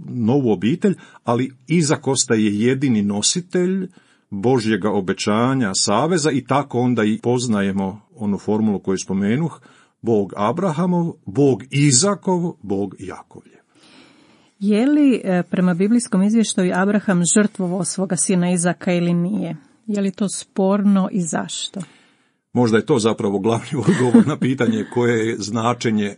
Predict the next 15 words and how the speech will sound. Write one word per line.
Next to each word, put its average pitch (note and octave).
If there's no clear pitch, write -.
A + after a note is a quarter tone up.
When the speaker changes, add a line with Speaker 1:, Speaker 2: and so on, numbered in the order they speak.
Speaker 1:
rođenja G#2+
Izakova, C#3
jer A#2+
nekako C3
o A#2
Abrahamu A#2+
u A#2
općoj B2+
kulturi A#2
je G2
poziv, G2
i F3
onda C#3+
žrtvovanje G#2
Izaka. -